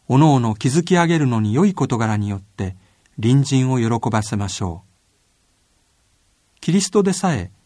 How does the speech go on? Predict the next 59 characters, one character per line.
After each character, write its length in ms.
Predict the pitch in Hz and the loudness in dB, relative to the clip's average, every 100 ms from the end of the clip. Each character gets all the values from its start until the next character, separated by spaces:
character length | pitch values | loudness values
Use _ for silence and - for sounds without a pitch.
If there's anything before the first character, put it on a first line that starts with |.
| _ | _
自 160 | 98 110 | -4 0
分 240 | 135 160 | 2 2
を 280 | 160 143 160 | 2 2 0
喜 100 | 165 | 0
ば 100 | 170 | -2
せ 140 | 160 160 | -2 -4
る 80 | |
こ 140 | 147 104 | -4 -6
と 80 | 95 | -6
は 100 | 87 | -8
さ 140 | - | -4
れ 100 | 110 | -2
ま 100 | 113 | -2
せ 140 | 110 | -2
ん 100 | 104 | -4
で 100 | 85 | -6
し 100 | 82 | -10
た。 200 | - - - _ _ _ _ _ _ _ _ _ _ _ - | -12 -14 -18 _ _ _ _ _ _ _ _ _ _ _ -4
む 100 | 123 | -2
し 160 | - | 0
ろ、 220 | 107 98 - _ _ _ - | -2 -4 -8 _ _ _ -4
「あ 100 | 123 | 2
な 140 | 151 | 2
た 200 | 156 127 | 2 0
を 80 | 110 | 0
そ 140 | - | -2
し 140 | 139 175 | -2 -2
っ 40 | |
て 220 | 170 - 131 | -2 0 2
い 40 | |
る 80 | 123 | 2
者 180 | 123 123 | 0 -2
た 160 | 120 110 | -2 -4
ち 120 | 120 | -2
の 100 | 110 | -2
そ 160 | - | -2
し 160 | 143 196 | -2 0
り 120 | 185 | 0
が 220 | 147 110 107 _ _ _ | 0 -2 -4 _ _ _
私 400 | 110 120 147 160 | -2 0 0 2
に 100 | 151 | 2
降 100 | 139 | 2
り 100 | 156 | 0
か 120 | 180 | -2
か 100 | 175 | -6
っ 60 | 170 - | -10 -10
た」 180 | 85 - _ | -12 -12 _
と 200 | 120 113 - _ - | -8 -8 -12 _ -12
書 100 | 104 | -4
か 100 | 113 | -2
れ 80 | |
て 120 | 104 92 | -2 -4
い 80 | |
る 100 | 87 | -6
通 220 | 87 120 107 | -8 -4 -4
り 100 | 92 | -4
で 100 | 82 | -8
し 100 | - | -12
た。 180 | 87 | -14